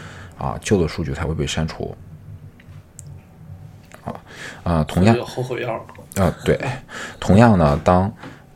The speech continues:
Speaker 1: 现有设备升级到这种，呃，A P F S的过程当中呢，会先在磁盘的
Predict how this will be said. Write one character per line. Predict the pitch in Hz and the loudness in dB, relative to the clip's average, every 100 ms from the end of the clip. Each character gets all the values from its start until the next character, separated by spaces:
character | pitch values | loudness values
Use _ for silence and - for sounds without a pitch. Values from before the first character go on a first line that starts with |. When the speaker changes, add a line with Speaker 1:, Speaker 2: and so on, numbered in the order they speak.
| - | -12
Speaker 1:
现 | - 120 | 2 4
有 | 76 | 4
设 | 87 | 2
备 | 82 | -2
升 | 76 95 | 0 0
级 | 90 | -2
到 | 85 80 | -2 -2
这 | 82 | -2
种， | 71 50 - - - - | -4 -4 -8 -16 -20 -4
呃 | 80 71 - | 0 0 -2
，A | |
P | 87 | -2
F | 85 80 78 | -2 -2 -4
S | 71 85 | -4 -2
的 | 76 | -2
过 | 87 | 0
程 | 78 | -2
当 | 85 82 | -4 -4
中 | 87 | -2
呢， | 73 | -2
会 | 67 82 | -2 -4
先 | 76 87 | -2 -2
在 | 90 80 | 0 -2
磁 | - - | -4 -8
盘 | 92 85 | -6 -4
的 | 85 76 | -2 -4